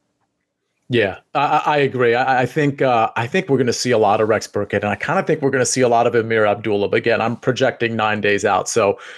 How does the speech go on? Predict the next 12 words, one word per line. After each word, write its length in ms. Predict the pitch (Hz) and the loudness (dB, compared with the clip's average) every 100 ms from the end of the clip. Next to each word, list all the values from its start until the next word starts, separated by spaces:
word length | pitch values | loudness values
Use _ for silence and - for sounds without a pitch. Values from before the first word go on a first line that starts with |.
| - | -4
we'll 120 | 139 | 0
get 200 | 139 143 | 2 0
more 180 | 127 123 | 2 2
defined 480 | 113 - 123 117 117 | 0 0 0 0 -2
calls 260 | 123 113 107 | 0 2 2
on 200 | 104 107 | 0 0
that 240 | 107 104 | -2 0
as 260 | 107 104 110 | -2 -2 -4
we 140 | 110 | -6
move 240 | 110 110 | -4 -6
forward. 500 | - 117 113 110 107 - - - - | -2 2 2 2 -2 -6 -20 -20 -4
Uh, 220 | 165 160 | 0 2